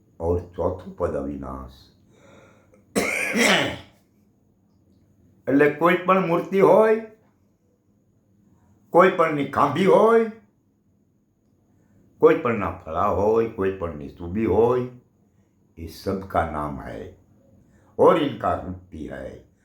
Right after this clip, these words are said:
और जो काम करते हैं, वह उनका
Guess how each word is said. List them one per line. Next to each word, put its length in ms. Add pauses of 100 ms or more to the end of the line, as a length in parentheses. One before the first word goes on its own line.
(160)
और 460
जो 160 (300)
काम 320
करते 400
हैं, 220 (480)
वह 140
उनका 380